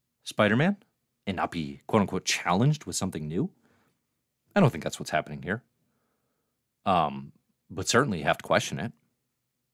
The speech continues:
I'd be curious for the folks in here who are like, "I love Gods. Gods is great." Get all religious on us. Gods is great. What, what do you love? What are you digging?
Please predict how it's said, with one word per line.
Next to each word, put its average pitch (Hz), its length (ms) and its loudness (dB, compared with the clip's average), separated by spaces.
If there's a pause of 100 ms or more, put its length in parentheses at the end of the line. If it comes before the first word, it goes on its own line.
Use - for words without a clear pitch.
(560)
I'd 185 80 2
be 233 60 4
curious 185 220 6
for 131 100 4
the 120 60 4
folks 147 280 4
in 104 80 -4
here 98 180 -2
who 85 100 -2
are 95 120 2
like, 85 200 0
"I 95 60 0
love 107 160 4
Gods. 76 300 -4
Gods 85 240 -4
is 80 60 -6
great." 107 280 2 (1120)
Get 95 120 0
all 90 200 4
religious 95 440 2
on 78 140 -2
us. - 240 -12 (100)
Gods 123 320 4
is 120 160 0
great. 92 220 -4 (640)
What, 165 320 2
what 143 360 2
do 113 80 2
you 104 280 4
love? 73 300 -8 (920)
What 117 320 2
are 98 140 4
you 90 140 0
digging? 73 320 -6